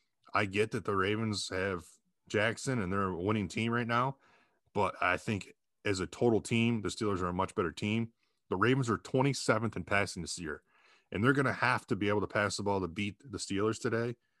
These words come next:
So if the Ravens can't do that, they're not gonna be able to run the ball, in my opinion, versus the Steelers. There's too much,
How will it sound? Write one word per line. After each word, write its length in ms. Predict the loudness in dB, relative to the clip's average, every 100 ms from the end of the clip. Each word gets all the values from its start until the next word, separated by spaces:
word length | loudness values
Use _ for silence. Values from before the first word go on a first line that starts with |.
| _
So 60 |
if 60 | -6
the 80 | 2
Ravens 300 | 6 6 4
can't 220 | 0 2
do 180 | 4 6
that, 220 | 6 4
they're 80 | 2
not 160 | 2
gonna 80 | 0
be 80 | 2
able 80 | 4
to 80 | 4
run 100 | 2
the 60 |
ball, 240 | 2 4 4
in 60 |
my 100 | 4
opinion, 380 | 2 0 -4 -4
versus 400 | 0 0 0 -6
the 40 | -8
Steelers. 460 | -4 -2 -2 -4
There's 160 | -6 -8
too 140 | -6
much, 160 | -4